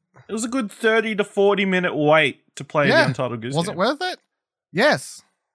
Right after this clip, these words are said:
Speaker 2: <laughs>
Speaker 1: Yeah.
Speaker 2: <laughs> Um, all right, another trailer that I wanna talk about is this N B A two K My Team trailer, which I think is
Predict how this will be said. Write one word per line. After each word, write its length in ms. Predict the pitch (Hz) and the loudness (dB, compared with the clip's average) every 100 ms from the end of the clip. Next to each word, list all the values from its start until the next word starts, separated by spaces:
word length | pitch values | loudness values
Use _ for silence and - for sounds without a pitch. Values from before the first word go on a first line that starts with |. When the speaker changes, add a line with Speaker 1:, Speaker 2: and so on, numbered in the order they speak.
| _ - | _ -2
Speaker 2:
<laughs> 680 | - - - - 359 - 440 | -2 0 -2 0 -2 -2 0
Speaker 1:
Yeah. 160 | 339 320 | 2 2
Speaker 2:
<laughs> 60 | - - 453 - - - _ _ _ _ _ - _ - 466 480 453 427 403 | 0 -2 -2 -2 -12 -14 _ _ _ _ _ -20 _ -8 -6 -2 -2 -2 -2
Um, 680 | - 220 214 220 226 214 - | -2 -4 -8 -12 -16 -18 0
all 360 | 160 170 165 165 | 4 6 6 4
right, 200 | 165 156 | 2 2
another 220 | 180 233 | 0 -2
trailer 320 | 214 185 160 | 0 2 2
that 80 | 143 | 0
I 40 | 135 | 0
wanna 140 | 131 | 0
talk 220 | 131 131 131 | -2 -2 0
about 320 | 131 127 123 - | 0 0 -2 -4
is 220 | 135 117 | -4 -4
this 220 | 127 117 | -8 -8
N 220 | 151 170 180 | -6 -4 -2
B 160 | 185 | -2
A 200 | 143 139 | 0 0
two 280 | 131 143 143 | -2 -4 -4
K 580 | - 131 123 120 120 117 - | -2 -2 -2 -2 -4 -8 -10
My 440 | 117 123 131 139 | -6 0 0 0
Team 580 | - 131 117 113 107 101 _ | -2 -8 -8 -8 -10 -14 _
trailer, 460 | - 95 85 78 - - 180 - | -14 -12 -10 -12 -14 -20 -16 -10
which 160 | 127 | 0
I 140 | 131 131 | 0 0
think 220 | 143 123 | -2 -4
is 200 | 120 | -6